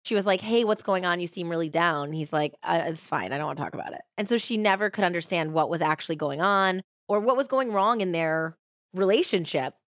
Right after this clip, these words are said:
Lisa said that she knew the marriage was over when they took a trip to Santa Barbara for their very first anniversary. Lisa said that she got all dolled up in sexy lingerie and high heels, and she was standing over him on the bed,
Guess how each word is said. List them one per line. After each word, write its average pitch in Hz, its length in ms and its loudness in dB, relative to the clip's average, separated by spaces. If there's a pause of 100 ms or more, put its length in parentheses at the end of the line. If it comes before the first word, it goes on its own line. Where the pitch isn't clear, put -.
(240)
Lisa 294 280 0
said 285 200 2
that - 80 0
she - 160 -6
knew 330 180 -2
the 466 80 0
marriage 226 340 2
was 196 200 -4
over 160 500 2
when 196 160 -2
they 202 140 0
took - 240 -4
a 285 60 0
trip - 200 -2
to 190 100 -6
Santa 170 220 0
Barbara 151 400 2
for 156 160 -4
their 156 140 2
very 151 240 2
first 151 260 -4
anniversary. 147 680 -2 (380)
Lisa 196 320 -2
said 208 200 0
that 196 100 -2
she - 120 -6
got 180 120 2
all 175 140 2
dolled 170 420 2
up 160 340 0
in 165 220 -2
sexy - 500 -2
lingerie 190 1080 0
and 147 180 -8
high 156 280 0
heels, 180 880 2 (340)
and 202 200 2
she - 140 0
was 196 120 2
standing 214 580 0
over 185 260 2
him 175 240 0
on 160 220 0
the 156 80 -4
bed, 156 640 2